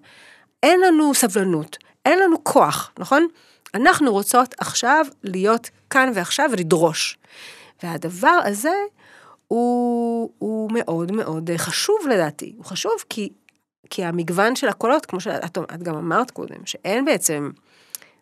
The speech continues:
אני חושבת שאין ב-, בעצם, אין, אין, אנחנו לא יכולות לתפוס את מי שאשם, נכון? אין איזה מישהו שאנחנו נתפוס אותו ונגיד, "אתה בגללך", או "את בגללך", כל המערכת הזאת נראית ככה. אה, חלוקת עבודה,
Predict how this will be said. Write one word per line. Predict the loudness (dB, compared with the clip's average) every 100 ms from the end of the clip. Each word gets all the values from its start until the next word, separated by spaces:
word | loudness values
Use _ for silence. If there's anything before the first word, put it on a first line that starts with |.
| _
אני | -14
חושבת | -12 -2 0 0 -4
שאין | -8 -6 -4 -2 -4
ב-, | -8 -10
בעצם, | -4 -2 -2 -4 -4
אין, | -4 -4 -6
אין, | -4 -4 -4
אנחנו | -6
לא |
יכולות | -4 -4
לתפוס | -4 -2 0 0
את | -2
מי | -2
שאשם, | -2 -2 -4 -4
נכון? | -6 -4 0
אין | 2
איזה | 4
מישהו | 4 2 2 0 -2 _ _ _
שאנחנו | -6 -4
נתפוס | -4 -4 0 2
אותו | 2 -2
ונגיד, | -2 -4 -4
"אתה | -8 4 4
בגללך", | 4 0 -4 2 2 2 _
או | 0 0
"את | 0
בגללך", | -2 0 0 -4 -14 -20 _ _
כל | 4
המערכת | 6 4 2
הזאת | -4 -2
נראית | -2 0
ככה. | 0 0 0 -4 -6 -18 -18 -16 -18 -6
אה, | -4
חלוקת | -2 -6 -6 -6 -4
עבודה, | -4 -6 -2 0